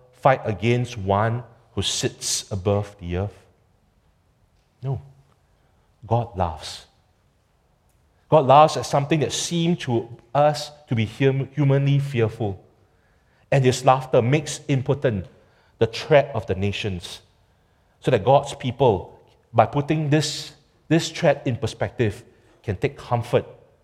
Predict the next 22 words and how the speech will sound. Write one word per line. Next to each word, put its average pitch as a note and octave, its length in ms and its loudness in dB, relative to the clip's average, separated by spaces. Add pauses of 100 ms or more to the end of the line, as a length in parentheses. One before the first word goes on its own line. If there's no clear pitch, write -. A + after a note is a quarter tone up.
(360)
in F#2+ 100 -4
this G2 200 -4
God. F2 200 -6 (1300)
But C3 140 6
God's G3+ 260 6
derisive D3 440 2
laughter B2+ 520 4
next E3 340 -4
turns D3+ 340 2
to A2+ 140 -6 (100)
anger. A2+ 380 2 (480)
Verse C#3+ 260 2
five, G2 520 2 (1160)
"Then D#3+ 240 6
he G3 80 2
will D3+ 120 6
speak - 340 -4
to G3+ 100 2
them D#3+ 280 6
in C3 100 0
his A2 160 0
wrath G#2+ 500 2